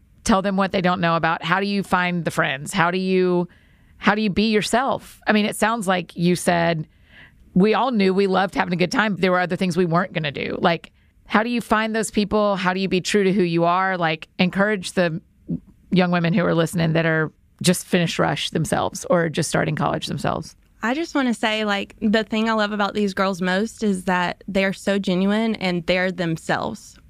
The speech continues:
Speaker 2: no matter, like, what the situation. They're goofy. They're just, like, put it all out there. And that's something I personally struggle with. I always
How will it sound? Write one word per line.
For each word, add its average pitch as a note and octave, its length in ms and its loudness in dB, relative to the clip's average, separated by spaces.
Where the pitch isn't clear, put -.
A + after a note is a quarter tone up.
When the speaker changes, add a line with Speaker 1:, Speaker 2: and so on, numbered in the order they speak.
Speaker 2:
no G3+ 240 4
matter, F#3+ 340 0
like, E3+ 260 -2
what F3 360 0
the F#3 80 2
situation. - 840 -4
They're F#3+ 120 2
goofy. A3 600 0
They're G3 260 0
just, F#3 380 -4
like, F3 240 -2
put G3+ 140 2
it F3+ 100 0
all D#3+ 200 0
out - 180 -4
there. - 240 -4
And G3+ 160 2
that's F#3+ 240 -2
something G3+ 480 -2
I G3 180 0
personally F#3 500 -4
struggle F#3+ 440 -2
with. A#3 300 -2
I G3 100 0
always F#3 400 -4